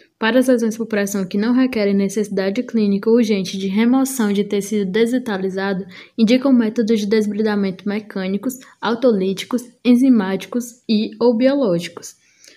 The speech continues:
O desbridamento cirúrgico deve reservar-se aos casos de necrose extensa, celulite avançada, crepitação, flutuação e ou sepse resultante de uma infecção relacionada à lesão por pressão.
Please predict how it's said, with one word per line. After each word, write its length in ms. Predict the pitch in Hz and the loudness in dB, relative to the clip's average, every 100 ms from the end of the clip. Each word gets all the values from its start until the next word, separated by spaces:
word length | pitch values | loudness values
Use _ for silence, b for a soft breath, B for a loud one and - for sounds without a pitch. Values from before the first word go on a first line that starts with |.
| b b - | b b 2
O 60 | |
desbridamento 760 | 220 233 240 247 233 226 254 262 | 4 4 4 4 4 2 2 -2
cirúrgico 580 | - 220 190 233 226 220 | -4 2 4 2 0 -2
deve 520 | 196 202 220 269 262 | 0 0 0 -2 -2
reservar-se 720 | 220 233 214 196 196 208 220 | 0 0 0 0 0 -2 -2
aos 120 | 208 | -4
casos 300 | 208 214 202 | -2 -2 -2
de 120 | 196 | 0
necrose 460 | 208 208 208 196 202 | 0 0 -2 0 0
extensa, 560 | 254 - 196 196 214 254 B B - | -2 -2 -2 -2 -2 -4 B B 0
celulite 540 | - 233 233 247 254 | 4 8 8 4 2
avançada, 680 | 247 233 226 226 190 190 214 | -2 0 -2 -2 -2 0 -2
crepitação, 960 | - 240 247 233 233 226 220 185 196 | 0 -2 -2 -4 -4 -2 -4 -2 -4
flutuação 840 | 196 226 226 233 214 214 202 196 214 B B - | 2 2 2 0 0 -2 -4 -4 -6 B B 0
e 160 | 240 | 6
ou 120 | 247 | 6
sepse 520 | 262 - 220 202 202 240 | 4 0 0 0 0 2
resultante 600 | 226 226 220 208 196 208 | 2 0 -2 -2 -2 0
de 100 | 220 | 0
uma 160 | 226 | 4
infecção 520 | 262 262 254 247 214 202 | 2 2 -2 -2 0 2
relacionada 720 | 214 214 220 233 214 185 196 | 2 0 0 0 0 0 0
à 40 | |
lesão 300 | 202 214 196 | 2 2 0
por 120 | 185 190 | -4 -4
pressão. 500 | 240 269 226 160 | -2 -2 -4 -6